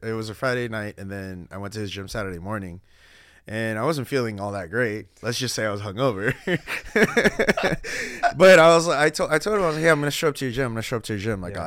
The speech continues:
Speaker 1: I, I don't wanna not show up to your gym after
Speaker 2: Yeah,
Speaker 1: I told
Speaker 2: right.
Speaker 1: you I'm gonna show up to your gym."
Speaker 2: Mm-hmm.
Speaker 1: And I was, like,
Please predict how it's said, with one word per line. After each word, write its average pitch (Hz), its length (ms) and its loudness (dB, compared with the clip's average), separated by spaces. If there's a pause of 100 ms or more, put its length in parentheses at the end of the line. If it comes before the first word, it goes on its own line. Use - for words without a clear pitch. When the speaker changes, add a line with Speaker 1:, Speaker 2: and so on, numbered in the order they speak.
Speaker 1:
I, 92 40 -4
I - 20 -4
don't 104 140 -4
wanna 101 200 -6
not 92 360 -8
show 95 200 -10
up - 80 -16
to - 120 -16
your 76 120 -16
gym 90 340 -12
after 82 200 -14
Speaker 2:
Yeah, 82 60 -12
Speaker 1:
I 82 40 -16
told 98 60 -14
Speaker 2:
right. 92 100 -12
Speaker 1:
you 85 60 -10
I'm 82 60 -14
gonna 82 120 -14
show 85 320 -12
up 107 140 -12
to - 100 -18
your - 120 -20
gym." 90 440 -14
Speaker 2:
Mm-hmm. 92 140 -20 (220)
Speaker 1:
And 120 100 -10
I 127 120 -2
was, 127 160 -2
like, 117 240 -4